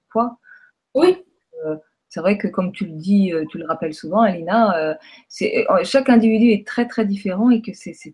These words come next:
Speaker 1: tellement différent d'un individu à l'autre et
Speaker 2: Mais oui, moi, dans ma période pranique, à un moment donné, alors que je ne mangeais rien, j'ai pris dix kilos que j'ai reperdu ensuite. C'est pas logique.
Speaker 1: Mm.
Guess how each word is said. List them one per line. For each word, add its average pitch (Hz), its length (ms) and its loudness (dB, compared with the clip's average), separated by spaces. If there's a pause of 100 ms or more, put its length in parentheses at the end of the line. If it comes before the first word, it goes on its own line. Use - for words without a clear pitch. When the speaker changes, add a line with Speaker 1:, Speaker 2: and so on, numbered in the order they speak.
(160)
Speaker 1:
tellement 247 380 4
différent 202 420 -2
d'un 190 160 -4
individu 175 420 -16
à 160 100 -6
l'autre 233 420 -6
et 156 400 -8 (1080)
Speaker 2:
Mais 247 160 6
oui, 339 160 0
moi, 262 200 0
dans 262 100 4
ma 269 140 2
période 262 400 2
pranique, 254 400 -2
à 233 100 -2
un 226 100 -2
moment 226 260 -2
donné, 233 360 -2
alors 226 200 -4
que 226 100 -8
je 214 120 -6
ne 226 60 -4
mangeais 226 260 0
rien, 254 220 -4
j'ai 247 120 0
pris 247 180 -6
dix 269 160 -4
kilos 220 320 -2 (1000)
que 240 100 2
j'ai 233 120 2
reperdu 233 500 0
ensuite. 226 380 0 (1000)
C'est 247 160 -4
pas 233 100 4
logique. 294 540 2 (340)
Speaker 1:
Mm. 202 100 -4